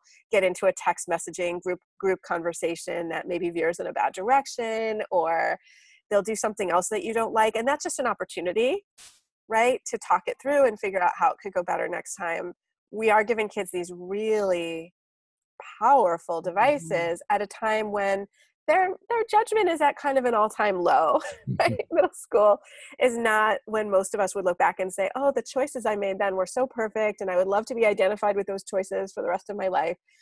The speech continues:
Speaker 1: So we gotta, we don't wanna cut our kids slack in the sense of ignoring their, their choices, but we also don't need to think that middle schoolers making one or two or even three really, you know, dumb mistakes means that they're on a, on a bad lifetime path.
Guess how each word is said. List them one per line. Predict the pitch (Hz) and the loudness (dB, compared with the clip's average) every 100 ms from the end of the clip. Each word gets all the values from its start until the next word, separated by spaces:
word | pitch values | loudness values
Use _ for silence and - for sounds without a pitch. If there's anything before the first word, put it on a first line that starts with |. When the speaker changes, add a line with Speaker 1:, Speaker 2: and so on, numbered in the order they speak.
| _ _ - | _ _ -4
Speaker 1:
So | 285 | 2
we | |
gotta, | 294 330 311 247 - _ - | 4 4 4 2 -2 _ -4
we | |
don't | 311 381 | 0 2
wanna | 349 - | 0 2
cut | 294 | 4
our | 269 | 4
kids | - 262 - | 4 2 2
slack | 240 233 240 | 4 4 4
in | 214 | -4
the | 208 | -4
sense | 208 196 | -6 -4
of | 196 | -6
ignoring | 196 185 175 190 214 220 | -4 2 4 4 4 0
their, | 214 214 214 | -2 -2 -2
their | 220 214 | -2 -2
choices, | - 220 214 214 | -2 -4 -2 0
but | 208 220 | 2 4
we | 220 | 4
also | 214 - | 2 0
don't | 214 196 | 0 0
need | 190 185 | 0 -4
to | - 190 | -4 -6
think | - 175 175 _ _ _ _ | -2 -2 -4 _ _ _ _
that | 202 175 - - - | 2 2 0 -12 -2
middle | 202 196 | 2 2
schoolers | - 196 190 190 | 2 2 2 2
making | 185 180 175 175 | -2 -2 -4 0
one | 185 185 185 | 4 4 2
or | |
two | 185 - 196 | -2 -2 2
or | 190 | 2
even | 180 185 180 | 2 0 -2
three | 180 185 185 185 | -4 0 2 4
really, | 175 180 180 170 - - | 2 2 0 -2 -8 -6
you | 202 | 0
know, | 180 175 175 175 - _ 196 | 0 2 0 0 -4 _ -6
dumb | 185 175 185 | 2 4 4
mistakes | 185 - 170 196 208 - | -2 -2 0 0 -2 -10
means | 220 190 190 | -4 -4 -2
that | 190 - | -2 0
they're | 175 175 - | 0 -2 -2
on | 185 175 | -2 0
a, | 170 - | 0 0
on | 190 | 0
a | 175 | 0
bad | 170 175 180 180 | 2 4 4 4
lifetime | 180 180 185 156 | 0 0 -8 -8
path. | - 165 220 | -6 -2 -2